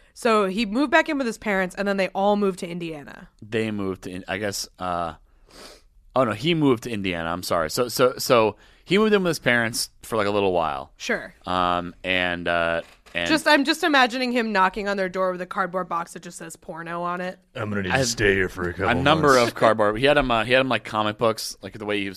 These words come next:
Speaker 2: put comic books in, like, those sleeves that have,
Speaker 1: Yeah.
Speaker 2: and they have, like, the, uh, little thing in the corner saying what, like, grade they get on the
Speaker 3: Oh,
Speaker 2: scale
Speaker 3: yeah.
Speaker 2: of how
Speaker 3: Like,
Speaker 2: valuable they are.
Speaker 3: locked up ones.
Speaker 2: Um,
Speaker 1: Have I
Speaker 2: and
Speaker 1: told the story about Cool Keith and porno on this
Speaker 2: No.
Speaker 1: podcast?
Speaker 3: The rapper Cool Keith?
Speaker 1: Yeah.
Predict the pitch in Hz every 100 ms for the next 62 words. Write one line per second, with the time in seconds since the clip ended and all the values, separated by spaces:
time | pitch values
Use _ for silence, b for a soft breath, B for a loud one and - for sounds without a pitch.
0 | - 110 104 101 101 - 95 95 87 -
1 | 107 95 95 98 - - 101 - 202 104
2 | 98 101 98 95 - 92 82 85 82 b
3 | b 107 92 95 87 - 92 85 92 85
4 | 87 87 87 82 - 85 85 87 98 95
5 | 95 95 - 92 101 92 90 92 90 90
6 | 90 85 85 90 87 90 92 95 95 -
7 | 101 101 - - 90 98 95 92 95 -
8 | 294 440 494 - 415 403 381 - 269 254
9 | 269 240 214 - 226 208 - 196 208 -
10 | 190 180 208 196 196 202 202 208 214 -
11 | - 165 - 55 220 220 262 262 101 98
12 | - 95 95 - - 139 131 175 180 185
13 | 113